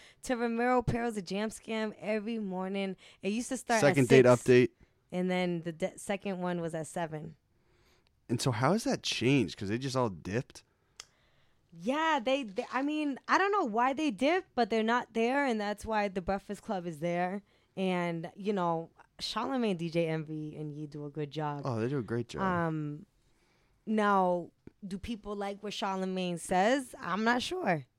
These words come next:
Speaker 1: You know? A lot of people haven't,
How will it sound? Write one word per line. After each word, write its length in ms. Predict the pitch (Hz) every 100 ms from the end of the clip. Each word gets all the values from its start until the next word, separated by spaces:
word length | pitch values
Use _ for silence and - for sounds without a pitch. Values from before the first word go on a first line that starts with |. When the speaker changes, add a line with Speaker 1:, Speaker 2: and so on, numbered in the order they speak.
| _ _ _ _ _ _ _ _
Speaker 1:
You 120 | 170 170
know? 300 | 165 190 220 _ _ _ _ _ -
A 60 | 190
lot 160 | 208
of 60 | 220
people 260 | 254 240 247
haven't, 540 | 233 214 226 214